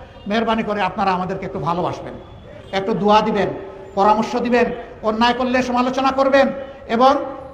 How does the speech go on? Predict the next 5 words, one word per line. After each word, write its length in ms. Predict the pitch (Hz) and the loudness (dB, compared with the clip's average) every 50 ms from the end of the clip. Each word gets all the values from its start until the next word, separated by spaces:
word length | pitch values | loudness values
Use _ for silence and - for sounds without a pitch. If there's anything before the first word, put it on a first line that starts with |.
| - - - - - - - - - - - - - 143 | -18 -20 -20 -20 -20 -20 -20 -20 -20 -20 -20 -16 -6 -4
যথাযথ 460 | 208 240 269 294 277 285 254 262 262 | 0 2 4 4 4 4 2 0 -2
ক্ষেত্রে 260 | 254 247 240 247 233 | -2 -4 -4 -4 -4
পরস্পরকে 460 | 233 233 220 214 - 220 214 214 220 | -4 -4 -4 -6 -6 -6 -6 -6 -6
সহযোগিতা 460 | 196 - 202 202 180 190 185 175 170 - | -4 -4 -2 -2 -2 -2 -2 -2 -4 -4
করবেন। 340 | - - - 127 123 127 | -4 -6 -8 -8 -10 -12